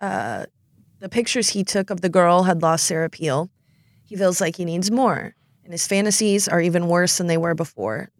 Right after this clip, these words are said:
This time he's fantasizing about putting girls in freezers so he could take them out whenever he wanted and arrange them in different sexual positions. He would also fantasize about keeping girls as sex slaves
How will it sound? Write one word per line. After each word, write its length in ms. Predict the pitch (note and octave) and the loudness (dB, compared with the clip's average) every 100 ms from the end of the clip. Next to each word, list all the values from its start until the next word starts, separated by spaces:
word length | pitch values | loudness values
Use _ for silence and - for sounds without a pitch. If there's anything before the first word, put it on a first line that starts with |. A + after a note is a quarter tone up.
| - | -8
This 200 | G3+ G3+ | -6 -2
time 220 | G3 F#3+ | 0 2
he's 180 | F#3 E3+ | 2 0
fantasizing 760 | F3+ F3 E3+ F3+ E3+ F3 E3+ E3+ | 0 0 0 2 2 0 -2 -2
about 240 | E3+ D#3 | 0 0
putting 300 | - F3 E3+ | 0 -4 -2
girls 360 | D#3+ F3 F3+ F3 | 0 2 2 0
in 160 | - E3 | -4 -8
freezers 600 | - C4 G3 E3 D#3+ - | -6 -4 -2 -2 -2 -4
so 160 | - G3+ | -4 -2
he 160 | F#3 F#3 | -2 -4
could 260 | - F#3 | -4 -6
take 240 | - F3 - | -4 -6 -6
them 120 | F3 | -2
out 340 | D#3 D#3+ - - | 0 0 -2 -12
whenever 340 | F3 E3 E3 | -8 -2 -2
he 180 | F3+ A3+ | 0 2
wanted 420 | F#3 C#3+ D#3 D#3+ - | 2 2 -2 -6 -6
and 120 | F3 | -4
arrange 420 | F3+ E3+ E3 D#3+ | 0 0 0 -4
them 180 | - D#3+ | -4 -4
in 160 | E3 E3 | -2 -2
different 360 | D#3+ D#3+ D#3+ | -2 -2 -6
sexual 460 | - E3 - D#3 D3+ | -6 -4 -4 -2 -4
positions. 800 | D3 D#3 C#3 C3+ - A2 - - _ _ _ _ _ _ | -4 -8 -6 -4 -6 -8 -8 -8 _ _ _ _ _ _
He 120 | - | -4
would 100 | F3+ | 0
also 260 | F3 F3 F3+ | 2 2 0
fantasize 520 | F3 E3+ E3 E3+ E3+ | 0 -2 0 0 0
about 220 | E3+ D3+ | 2 0
keeping 320 | - F3 E3 | -2 -6 -6
girls 260 | D#3+ D#3 D#3 | -2 -2 0
as 100 | D3+ | 0
sex 320 | - G3 - | 2 0 0
slaves 440 | - E3 D#3+ D3+ | 0 4 2 0